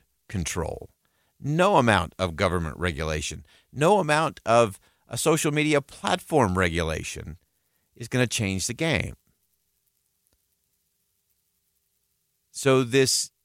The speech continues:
ever-increasing need for chaos, uh, is a significant problem. And we cannot look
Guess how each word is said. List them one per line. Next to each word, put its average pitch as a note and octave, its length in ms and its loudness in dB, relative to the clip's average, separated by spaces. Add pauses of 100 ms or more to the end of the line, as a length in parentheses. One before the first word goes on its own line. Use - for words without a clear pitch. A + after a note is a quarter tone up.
(180)
ever-increasing D#3 960 0
need D3+ 260 0
for C3 140 -4
chaos, G2 960 -2 (760)
uh, F2+ 160 -8 (200)
is A#2+ 180 2
a B2+ 80 4
significant C#3 680 -2
problem. C#3+ 420 0 (920)
And A#2 140 0
we B2 100 2
cannot D#3+ 480 0
look - 400 0